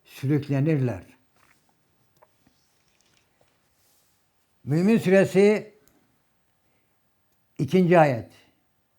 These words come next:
Bu kitabın indirilişi çok güçlü ve her şeyi bilen Allah'ı tarafındandır. Üçüncü ayet. O günahı bağışlayıcı,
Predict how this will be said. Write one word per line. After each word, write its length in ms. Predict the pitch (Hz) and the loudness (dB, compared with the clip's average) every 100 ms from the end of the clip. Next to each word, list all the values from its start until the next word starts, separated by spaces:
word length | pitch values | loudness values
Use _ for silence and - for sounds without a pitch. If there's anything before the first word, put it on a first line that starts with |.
| _ _ _ _ _ _ _ _ 156 | _ _ _ _ _ _ _ _ -2
Bu 140 | 233 | -2
kitabın 420 | 185 202 190 202 | 0 0 2 0
indirilişi 1000 | 190 185 175 175 170 160 165 170 196 - _ _ _ _ _ _ _ _ _ _ | 0 0 2 2 2 0 -2 -2 -4 -10 _ _ _ _ _ _ _ _ _ _
çok 300 | - 214 220 | 0 0 0
güçlü 440 | 185 - 147 175 180 | -4 -4 0 0 2
ve 140 | 160 | 0
her 180 | 151 185 | 0 -2
şeyi 460 | - 151 151 139 | -2 -4 -2 -2
bilen 400 | 131 135 156 180 - - _ - | -2 -2 -2 -4 -12 -20 _ -8
Allah'ı 460 | 151 151 151 160 - | -6 -4 -4 -4 -6
tarafındandır. 920 | 139 139 127 123 120 143 139 107 92 _ _ _ _ _ _ _ _ _ _ _ _ _ _ _ _ - | -6 -6 -6 -8 -6 -4 -4 -8 -14 _ _ _ _ _ _ _ _ _ _ _ _ _ _ _ _ -12
Üçüncü 320 | 135 165 147 | -6 -4 0
ayet. 300 | 147 120 101 _ _ _ _ _ _ _ _ _ _ _ _ _ - | 0 -2 -10 _ _ _ _ _ _ _ _ _ _ _ _ _ 0
O 460 | 185 226 226 220 _ _ _ _ _ _ _ _ - | 4 4 2 -4 _ _ _ _ _ _ _ _ -6
günahı 420 | 160 180 185 175 | -2 2 2 4
bağışlayıcı, 1000 | 165 165 151 160 156 147 107 135 151 139 | 4 2 0 -2 -2 -2 -4 -6 -6 -12